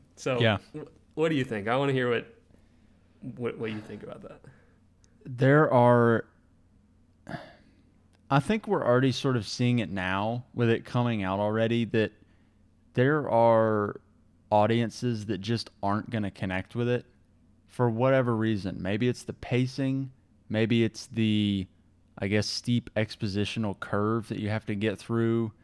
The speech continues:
Speaker 2: the, just, like, the whole depth of a new world that just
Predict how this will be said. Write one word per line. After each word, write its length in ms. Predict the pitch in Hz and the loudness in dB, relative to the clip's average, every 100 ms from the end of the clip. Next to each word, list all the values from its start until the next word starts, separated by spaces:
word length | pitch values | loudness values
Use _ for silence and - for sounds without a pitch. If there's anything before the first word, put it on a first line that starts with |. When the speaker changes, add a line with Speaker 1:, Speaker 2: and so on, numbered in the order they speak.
| _ _ _ _ | _ _ _ _
Speaker 2:
the, 680 | - 98 98 95 95 92 92 117 - _ _ _ _ _ _ _ _ - | -10 -2 0 2 2 0 -2 -6 -18 _ _ _ _ _ _ _ _ -10
just, 300 | - 117 - | -4 -4 0
like, 300 | 113 95 - - - | -2 -2 -8 -20 -10
the 280 | 101 113 98 | 0 2 2
whole 380 | - 117 120 | -2 -2 0
depth 480 | 107 95 104 104 - | -2 -2 2 2 0
of 160 | 110 98 | -4 -2
a 60 | 95 | 0
new 220 | 101 104 | 0 -2
world 520 | 98 95 101 107 98 | 0 0 0 -2 -2
that 120 | 95 | -6
just 320 | 95 104 - | -4 -6 -6